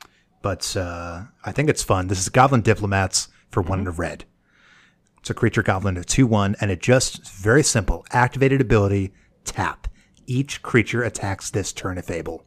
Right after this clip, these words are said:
Speaker 2: Yep.
Speaker 1: That's it.
Speaker 2: You're gonna put one person in a really bad position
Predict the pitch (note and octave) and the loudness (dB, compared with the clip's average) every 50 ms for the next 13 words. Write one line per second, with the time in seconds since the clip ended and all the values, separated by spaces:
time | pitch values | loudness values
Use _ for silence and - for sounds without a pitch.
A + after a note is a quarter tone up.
0 | _ - E3 E3+ - _ _ _ _ _ _ - F#2+ F#2+ - - F3 G3+ A3 - | _ -4 -4 -4 -4 _ _ _ _ _ _ -16 -16 -6 0 4 4 4 4 2
1 | - _ _ _ _ _ _ _ _ _ _ _ _ _ _ _ _ _ _ _ | -6 _ _ _ _ _ _ _ _ _ _ _ _ _ _ _ _ _ _ _
2 | - A#2 A#2+ B2 B2+ A#2 - C3 A#2+ G#2 G2+ G2 A2 B2 C3+ C#3+ C#3 - C#3+ C3 | -12 -8 -6 -4 -4 -4 -4 -4 -4 -4 -4 -6 -4 -2 -2 -2 -2 0 0 0
3 | C3 B2+ - - A#2 A#2 A2+ G#2 G2 F#2+ F#2 G2+ A#2 B2 B2+ B2+ B2 A2+ B2 A#2+ | 2 0 -2 -4 -4 -4 -4 -4 -6 -6 -6 -6 -4 -4 -4 -4 -2 0 0 0
4 | A#2 - - A2+ G#2 A2 A2+ G#2+ - A2 G2 F#2+ F#2 | 0 -2 -4 -8 -6 -6 -6 -6 -6 -8 -8 -10 -12